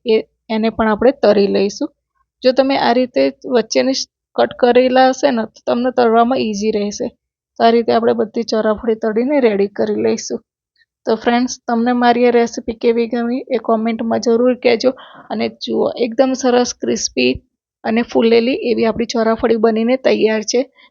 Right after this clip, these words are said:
તો જો ઘરમાં જ આવી સરસ બનતી હોય તો બજારમાંથી કેમ લાવવી? તો એકદમ સરસ ટેસ્ટી એવી ક્રિસ્પી અને પોચી એવી ચોરાફળી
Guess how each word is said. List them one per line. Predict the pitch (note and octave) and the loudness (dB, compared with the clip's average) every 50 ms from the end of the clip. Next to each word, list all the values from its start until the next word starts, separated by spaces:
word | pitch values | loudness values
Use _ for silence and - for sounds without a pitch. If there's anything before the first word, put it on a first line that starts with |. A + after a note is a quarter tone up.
| _ _ - | _ _ -6
તો | A3+ A3+ | -2 2
જો | A#3+ B3+ | 2 2
ઘરમાં | B3 C4 A#3+ G#3+ G3+ G3+ G#3+ A#3 A#3+ | 4 4 4 4 4 2 2 2 2
જ | B3 | 4
આવી | A#3 A3+ A#3+ B3+ | 2 2 0 -2
સરસ | - - - A#3+ A#3+ A#3+ - - | -2 -2 0 0 0 -2 -2 0
બનતી | B3+ A#3 A#3 A3+ A#3 B3 | 0 0 0 0 0 0
હોય | A#3+ A3+ | 0 0
તો | A3 - A3+ | 0 0 0
બજારમાંથી | G#3+ A#3 G#3+ G#3+ A#3 A#3 A#3 A#3+ A#3 - - - | 2 2 2 2 2 2 2 0 0 -2 -2 -4
કેમ | - D#4+ D#4+ C4 A3+ | -2 -2 -2 -2 0
લાવવી? | A3 G#3 - - A#3 C4 - G3 - _ _ _ _ _ _ _ _ _ _ _ - | 0 0 0 -2 -2 -4 -6 -6 -6 _ _ _ _ _ _ _ _ _ _ _ -2
તો | A#3+ A#3+ | 2 2
એકદમ | A#3+ A#3+ G#3 - C4+ C4 B3+ | 2 2 2 2 -2 -2 -2
સરસ | - - A#3 A3+ A#3 A#3+ - - _ _ _ _ _ _ - | 0 0 0 2 2 0 -2 -6 _ _ _ _ _ _ -2
ટેસ્ટી | A#3 A3+ A3+ A3+ - - B3+ B3 B3 | 0 0 0 -2 -4 -4 -2 2 4
એવી | A#3+ A3+ A3 A#3 A#3+ | 4 4 2 0 -2
ક્રિસ્પી | - - - A3+ G#3+ G3+ - - - A#3+ A#3 A#3+ A#3+ | -4 -6 -4 -4 -4 -4 -6 -10 -6 -4 -2 0 0
અને | A#3+ A3+ A3 B3 C#4 | 0 0 0 -2 -2
પોચી | C#4+ - _ _ _ - A3+ A3+ A3+ - - A#3 A#3 | -4 -6 _ _ _ -4 -4 -2 -2 -2 -2 0 0
એવી | A3+ A3 A#3 | 2 0 0
ચોરાફળી | A3+ A#3+ A3+ A3 A#3 G#3+ - - A#3 A3+ A#3 C#4 - | 2 0 0 2 2 0 2 2 2 2 2 0 -2